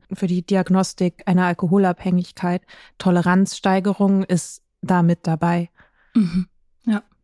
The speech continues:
Speaker 1: Also ich weiß auf jeden Fall, dass es mir als Teenie super peinlich war, wenn ich nicht so viel vertragen habe. Ich hab trotzdem immer mehr getrunken,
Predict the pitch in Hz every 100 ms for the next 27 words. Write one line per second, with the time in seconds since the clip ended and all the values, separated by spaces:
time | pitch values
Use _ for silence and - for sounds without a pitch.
0 | _ _ _ 202 202 294 - 208 240 208
1 | 214 190 208 214 202 196 202 196 202 -
2 | 190 - 175 - - 247 233 208 214 -
3 | _ 170 190 185 - 196 196 190 - 180
4 | 175 175 175 - 175 185 - 185 - _
5 | - 185 185 180 180 170 185 196 208 _
6 | - - - 180 190 - 202 - 202 202
7 | 202 190 185 190 202 202 - - - 208
8 | 240 - 294 320